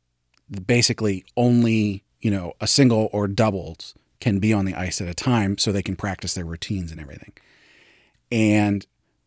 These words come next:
when they get there, uh, one couple's group is just getting off the ice.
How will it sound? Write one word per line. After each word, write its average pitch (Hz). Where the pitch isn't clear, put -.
when 120
they 113
get 135
there, 135
uh, 101
one 123
couple's 113
group 120
is 101
just 110
getting 104
off 101
the 87
ice. 113